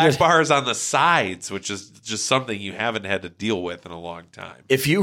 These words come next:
Speaker 1: ran out and bought yourself a nice big flat screen T V and you're like, "Hey guys, come over, we're gonna watch The Hitcher."
Speaker 2: Yeah.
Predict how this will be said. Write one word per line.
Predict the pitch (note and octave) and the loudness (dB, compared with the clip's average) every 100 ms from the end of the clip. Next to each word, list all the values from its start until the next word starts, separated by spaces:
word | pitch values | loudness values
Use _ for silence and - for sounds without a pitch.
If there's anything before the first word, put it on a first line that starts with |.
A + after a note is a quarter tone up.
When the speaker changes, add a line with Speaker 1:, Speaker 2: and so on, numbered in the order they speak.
| F#3 | 4
Speaker 1:
ran | D#3+ C#3+ | 4 4
out | C#3 C#3+ A#2 | 4 4 2
and | G2+ | 4
bought | A2 A2 | 4 4
yourself | G#2 G2+ A#2 G#2+ | 4 4 4 4
a | G2+ | 4
nice | G#2 A2+ A2 | 4 4 2
big | F#2 A2 G#2 F2+ | 4 4 4 0
flat | A2 A2+ G2+ | 0 2 2
screen | - A#2 A2 | -2 0 2
T | G2+ G#2+ | 2 2
V | G2+ A2 | 4 6
and | G2+ | 6
you're | G2+ G2 | 6 6
like, | F#2+ - | 4 2
"Hey | B2 | 0
guys, | A2+ G#2 G2 | 4 2 2
come | A2+ | 2
over, | A2+ G#2+ | 4 4
we're | G2+ | 4
gonna | G2+ F2+ F2 | 4 2 0
watch | G#2 G#2+ - | 0 0 2
The | G2 | 4
Hitcher." | A2 D3 G3+ F3+ E3+ | 4 4 4 4 4
Speaker 2:
Yeah. | A2 | 2